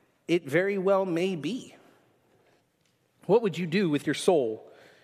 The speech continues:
in twenty twenty-four? If you knew that you weren't guaranteed to see twenty twenty-five, and newsflash,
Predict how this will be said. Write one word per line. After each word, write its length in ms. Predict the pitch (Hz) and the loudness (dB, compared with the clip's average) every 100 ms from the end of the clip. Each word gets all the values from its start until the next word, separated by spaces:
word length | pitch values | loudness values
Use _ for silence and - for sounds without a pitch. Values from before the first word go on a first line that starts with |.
| _ | _
in 120 | - 160 | 0 0
twenty 280 | - 165 | 2 0
twenty-four? 600 | 151 156 143 - 113 90 - - _ _ _ _ - - | 0 -2 -2 -2 -4 -4 -10 -20 _ _ _ _ -20 -6
If 120 | 139 | -2
you 100 | 180 | 0
knew 200 | 240 226 | 2 2
that 180 | 220 175 | 0 -2
you 60 | 214 | 0
weren't 280 | 190 196 | 0 0
guaranteed 640 | 143 170 180 165 185 170 156 | -2 0 0 -2 -2 -2 -2
to 80 | |
see 160 | 170 170 | -4 -4
twenty 300 | 151 190 160 | -2 0 0
twenty-five, 800 | - 165 135 - 117 104 151 - - _ _ _ _ _ _ _ - | -2 -2 -2 0 0 0 -6 -8 -20 _ _ _ _ _ _ _ -4
and 300 | 143 127 113 - | -2 -2 -4 -8
newsflash, 500 | 131 139 - 131 117 | -2 -2 -2 -4 -4